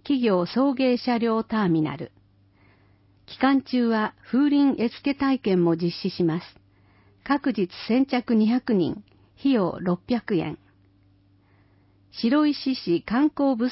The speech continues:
産展を開催。二十五日土曜は、同会場で姉妹都市、宮城県白石市の観光物産展を開催。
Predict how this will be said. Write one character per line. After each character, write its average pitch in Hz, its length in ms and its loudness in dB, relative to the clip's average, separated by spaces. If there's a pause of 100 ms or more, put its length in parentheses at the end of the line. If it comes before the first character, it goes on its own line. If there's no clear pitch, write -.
産 277 220 2
展 165 280 2
を 160 100 -2
開 180 240 -4
催。 - 380 -10 (1120)
二 285 160 2
十 220 240 -2
五 247 120 2
日 214 280 0
土 180 160 2
曜 214 240 0
は、 165 200 -4 (100)
同 220 240 -2
会 208 280 -2
場 190 180 -2
で 185 240 -4 (340)
姉 220 60 2
妹 269 240 2
都 247 180 -4
市、 - 360 -4
宮 233 240 2
城 294 160 2
県 180 280 0
白 247 300 -2
石 254 200 -4
市 - 160 -4
の 170 260 -2
観 262 220 -2
光 277 220 -2
物 254 120 -2 (100)
産 247 200 0
展 170 300 0
を 160 100 -4
開 185 340 -6
催。 156 240 -8